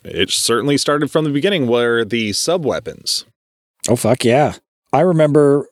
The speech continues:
Speaker 2: being kinda confused when I first started playing 'cause you're collecting hearts and they aren't life.
Speaker 1: <laughs> Yeah,
Speaker 2: The
Speaker 1: no
Speaker 2: hea-,
Speaker 1: shit.
Speaker 2: the hearts are your ammunition?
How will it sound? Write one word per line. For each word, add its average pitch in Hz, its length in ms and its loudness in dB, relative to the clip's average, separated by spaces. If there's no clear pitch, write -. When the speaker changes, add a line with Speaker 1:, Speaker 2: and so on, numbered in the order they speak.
Speaker 2:
being 135 300 4
kinda 143 240 2
confused 135 600 2
when 120 100 2
I - 20 4
first 131 240 2
started 113 300 0
playing 123 480 2
'cause 113 140 0
you're 117 80 4
collecting 120 420 0
hearts 123 460 0
and 113 160 0
they 110 80 4
aren't 110 240 0
life. 110 540 0
Speaker 1:
<laughs> - 160 -20
Yeah, 220 280 2
Speaker 2:
The 151 80 0
Speaker 1:
no 214 120 4
Speaker 2:
hea-, 208 200 0
Speaker 1:
shit. 180 180 2
Speaker 2:
the 143 120 2
hearts 165 340 0
are 143 260 2
your 131 300 2
ammunition? 147 720 0